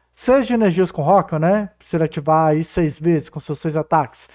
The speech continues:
Então poderia gerar até nove de energia, mas o Afrodite, o Milo gerando quatro, cinco, né? O pro Afrodite aqui vai ser um combo muito, muito forte. Então, lembrando, o Afrodite, ele vai se buffando, então ele receber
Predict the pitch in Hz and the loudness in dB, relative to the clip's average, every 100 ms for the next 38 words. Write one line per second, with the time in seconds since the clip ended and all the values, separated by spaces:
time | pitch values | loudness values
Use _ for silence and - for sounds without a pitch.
0 | - _ _ 170 175 165 180 175 190 175 | -20 _ _ -6 2 2 2 0 0 2
1 | 175 170 175 170 196 214 214 - 302 277 | 2 2 2 2 2 -2 0 2 2 2
2 | 220 214 202 233 190 160 165 170 175 180 | 2 2 0 0 0 0 0 0 -2 -4
3 | 170 196 208 185 165 170 180 220 190 156 | -6 -4 -4 -2 -2 2 2 0 -6 -6
4 | 175 165 156 - 151 175 214 - 156 - | -2 -2 -4 -4 0 2 0 -2 -12 -6
5 | 190 240 - 123 _ - _ _ _ - | -4 -4 -6 -14 _ -20 _ _ _ -8
6 | 147 165 196 196 190 156 156 147 143 160 | 0 4 4 2 -2 0 2 0 0 -4
7 | 156 165 147 151 160 175 175 175 180 180 | -2 -4 -6 -10 -6 -2 0 2 2 0
8 | 165 175 165 - 160 160 175 - - - | -4 -4 -4 -2 -2 -2 -6 -10 -20 -20
9 | _ 160 165 143 - 147 151 165 175 180 | _ 0 2 0 -4 -2 0 0 0 -2
10 | - 160 123 - - 240 285 147 - _ | -2 -2 -2 -8 -2 0 2 -2 -8 _
11 | _ _ _ _ _ - 170 254 240 185 | _ _ _ _ _ -6 0 2 4 2
12 | 120 - - - - 185 190 240 175 202 | 0 -8 -20 -20 -4 -2 0 0 2 0
13 | 285 202 202 208 233 165 220 320 - 233 | -2 -2 2 2 2 2 4 2 0 0
14 | 320 - 214 180 214 196 202 202 | -2 2 0 2 2 2 2 2